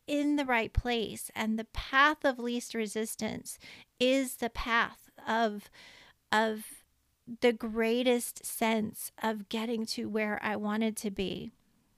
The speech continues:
was the right path. And that is where we see it. That's where we see it in, in life, in nature, is,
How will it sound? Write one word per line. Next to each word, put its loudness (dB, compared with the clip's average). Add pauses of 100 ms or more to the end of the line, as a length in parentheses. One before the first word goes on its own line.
(1080)
was 6
the 2
right 0
path. -6 (480)
And 4 (960)
that 10
is 0
where 2
we 0
see -2
it. 0
That's -6
where 2
we 0
see -2
it -4
in, 0 (920)
in 6 (960)
life, 4
in 4
nature, 0 (280)
is, 0